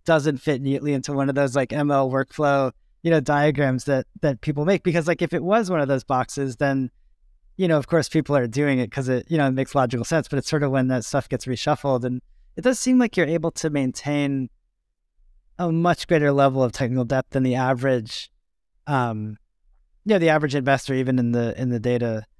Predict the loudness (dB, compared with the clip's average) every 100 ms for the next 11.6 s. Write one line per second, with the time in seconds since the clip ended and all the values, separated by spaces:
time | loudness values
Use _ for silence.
0 | _ -2 0 0 -6 0 0 0 -2 -2
1 | -2 -2 -4 -4 -2 0 0 0 0 2
2 | 2 0 -2 -2 0 -2 -2 0 0 -2
3 | -2 0 0 -4 -4 -6 -6 -4 -2 -2
4 | -4 -6 -8 -10 -12 -18 -20 _ -4 2
5 | 4 4 2 2 0 0 -6 -4 0 2
6 | 2 2 0 0 0 0 0 -2 -4 -10
7 | -6 2 4 4 2 2 0 0 2 2
8 | 0 -2 -2 0 0 0 -2 -4 -2 0
9 | -2 -6 -6 -2 0 0 0 2 2 2
10 | 0 0 -2 -2 -2 -4 -2 0 0 0
11 | 0 0 0 -2 -4 -6